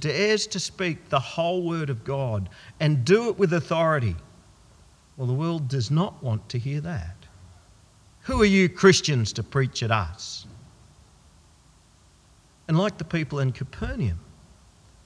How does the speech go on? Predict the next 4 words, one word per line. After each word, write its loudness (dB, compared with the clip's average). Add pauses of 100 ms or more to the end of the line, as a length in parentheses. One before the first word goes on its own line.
(120)
they -4
recognised 0
Jesus' -2
authority, -2